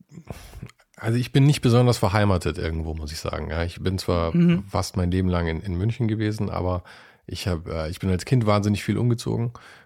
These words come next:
Speaker 1: Meine Eltern haben sich früh scheiden lassen. Meine Mutter war ein bisschen eine Chaotin und wir sind jedes Jahr umgezogen. Also ich war auf, äh, vier verschiedenen Grundschulen, ich war auf, ich glaub, noch mal vier verschiedenen Gymnasien oder so. Und deswegen hat sich bei mir, glaub ich, nie so ein richtiges Heimatgefühl irgendwo eingestellt.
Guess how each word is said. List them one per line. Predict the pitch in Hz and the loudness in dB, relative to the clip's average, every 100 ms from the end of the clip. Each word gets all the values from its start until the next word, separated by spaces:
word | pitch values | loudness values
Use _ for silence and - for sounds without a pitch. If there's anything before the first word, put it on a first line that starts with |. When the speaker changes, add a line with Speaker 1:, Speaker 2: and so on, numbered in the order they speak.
| _ | _
Speaker 1:
Meine | 95 87 | 0 2
Eltern | 98 101 95 | 2 0 0
haben | 92 90 | 0 -2
sich | 95 - | -4 -4
früh | 107 | -4
scheiden | - 95 92 | -2 0 2
lassen. | 90 - 92 | 0 -2 -2
Meine | 87 | 0
Mutter | 87 95 92 | 0 0 0
war | 87 | 0
ein | 87 | 0
bisschen | 87 90 | -2 -2
eine | 87 | -2
Chaotin | - 104 92 90 85 | -2 -2 0 0 -2
und | 85 | -4
wir | 87 | -4
sind | 82 - | -6 -8
jedes | 85 87 87 - | -4 -2 -2 -2
Jahr | 80 80 | -4 -2
umgezogen. | 110 92 - 80 85 | -2 -2 -4 -8 -6
Also | 80 | -10
ich | - | -8
war | 80 | -6
auf, | 78 - | -6 -8
äh, | - 82 - | -12 -10 -4
vier | - 101 | -2 0
verschiedenen | 90 92 87 | 0 2 0
Grundschulen, | 90 98 - 101 90 87 | 2 0 0 0 0 0
ich | 80 | -2
war | 78 | -6
auf, | 80 - - | -6 -10 -20
ich | |
glaub, | - - | -12 -6
noch | 87 82 | -6 -4
mal | 80 82 | -6 -8
vier | - - 82 85 80 | -14 -10 -6 -6 -6
verschiedenen | 95 - 87 85 | -8 -6 -4 -4
Gymnasien | 85 82 87 90 87 | -4 -2 -2 -2 -4
oder | 87 90 | -4 -2
so. | 92 - - - - - - _ _ | -4 -4 -16 -20 -20 -20 -20 _ _
Und | - 95 90 - | 0 0 0 -2
deswegen | 98 - 104 95 | -4 0 0 0
hat | 104 | -2
sich | - | -2
bei | 95 | 0
mir, | 98 101 | 2 2
glaub | 98 | 2
ich, | 87 | 2
nie | 120 123 | 2 4
so | 107 | 4
ein | |
richtiges | 107 - 98 82 - | 2 0 -2 -4 -2
Heimatgefühl | 90 82 - - - 87 - _ _ _ _ | -2 -2 -8 -14 -12 -12 -16 _ _ _ _
irgendwo | 87 82 82 | -6 -4 -4
eingestellt. | 82 80 78 - 80 78 | -6 -6 -6 -6 -8 -10